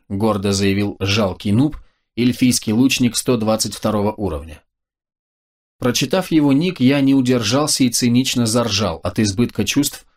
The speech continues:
усевшись на ступеньку возле подъезда одного из домов. Такой же точно лучник, но на уровень выше, изумлённо выпучил глаза, но потом до него дошла причина моего веселья, и он тоже заулыбался. «Да, мы, нубы, всегда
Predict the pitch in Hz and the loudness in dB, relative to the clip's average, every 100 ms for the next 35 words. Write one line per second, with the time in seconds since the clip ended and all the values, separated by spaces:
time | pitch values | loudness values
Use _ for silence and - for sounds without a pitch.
0 | _ 120 110 135 123 - 110 113 110 - | _ -2 0 0 0 -2 -2 -2 -2 -4
1 | 98 120 123 120 110 107 107 98 - _ | -2 0 0 0 0 0 0 -2 -6 _
2 | 117 110 120 113 110 98 98 95 92 92 | -2 2 2 2 0 0 0 0 -2 -2
3 | 87 76 69 _ _ _ _ _ _ _ | -4 -6 -14 _ _ _ _ _ _ _
4 | _ _ 117 113 214 180 175 165 143 131 | _ _ -4 -2 -2 0 -2 -2 0 0
5 | 190 - 156 - 123 120 120 120 117 110 | 0 0 -2 0 2 2 2 2 2 2
6 | 104 101 160 - 170 156 117 117 117 156 | 0 0 0 0 0 0 2 2 4 2
7 | 151 135 127 113 107 117 90 87 90 95 | 2 2 2 0 -4 -4 -4 -2 -2 0
8 | 123 175 139 156 131 120 147 139 117 113 | 0 0 0 0 -2 -2 0 2 2 2
9 | 135 127 127 - 135 104 95 98 - 107 | 2 0 0 0 0 -2 -2 -2 0 -2
10 | 87 92 87 87 87 - 170 175 156 - | -2 -2 -4 -4 -4 -2 0 0 -2 -6
11 | _ _ _ - 208 175 139 135 113 104 | _ _ _ -4 -2 -2 0 0 0 0
12 | 104 101 82 73 - - - _ _ _ | 0 0 -2 -4 -6 -8 -16 _ _ _
13 | _ _ _ _ _ _ _ _ _ _ | _ _ _ _ _ _ _ _ _ _
14 | - 107 143 139 104 120 113 117 127 113 | -6 -2 2 2 2 2 4 2 2 0
15 | - 117 101 127 113 - | 0 -2 0 0 0 -4